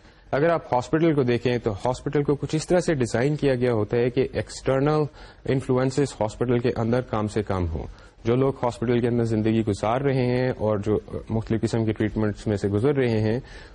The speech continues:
ان کو مختلف قسم کی انفیکشنز سے بچانے کے لیے ان کو بہت زیادہ کور کر کے اور بہت زیادہ نیٹ، کلین انوائرمنٹ کے اندر رکھا جاتا ہے۔ پیشنٹس کو بھی وزٹرز ملنے کے لیے آتے ہیں اور پرزنس کے اندر،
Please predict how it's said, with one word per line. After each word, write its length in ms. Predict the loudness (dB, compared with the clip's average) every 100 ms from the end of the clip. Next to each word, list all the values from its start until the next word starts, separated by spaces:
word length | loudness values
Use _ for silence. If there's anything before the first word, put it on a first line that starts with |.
| -2
ان 120 | 2
کو 100 | 2
مختلف 380 | 2 2 0 2
قسم 240 | 2 2
کی 120 | 2
انفیکشنز 640 | 0 -2 -2 -2 0 0 0 -2 -6
سے 160 | -2
بچانے 420 | 0 0 0 0 2
کے 120 | 2
لیے 300 | 2 4 2 -2 -18 -6
ان 120 | 0 2
کو 100 | 2
بہت 240 | 2 2
زیادہ 200 | 2 0 0
کور 260 | 0 0
کر 160 | 0 -2
کے 240 | 2 2
اور 160 | 2 2
بہت 180 | 0 2
زیادہ 180 | 2 2
نیٹ، 360 | 2 2 0
کلین 240 | 0 0 0
انوائرمنٹ 480 | 0 0 0 0 0
کے 100 | -2
اندر 360 | 0 0 0 -2
رکھا 220 | -2 -2
جاتا 380 | 0 -2 0 -2
ہے۔ 60 | -2 -8 -14 -20 _
پیشنٹس 380 | -2 0 0 0
کو 60 | 0
بھی 100 | 0
وزٹرز 460 | 0 0 0 0 0
ملنے 260 | 2 2
کے 100 | 2
لیے 180 | 2 2
آتے 260 | 2 0 0
ہیں 240 | 0 -2 -2
اور 220 | -2 0
پرزنس 400 | -2 -2 -2 -2
کے 120 | -2
اندر، 280 | 0 0 0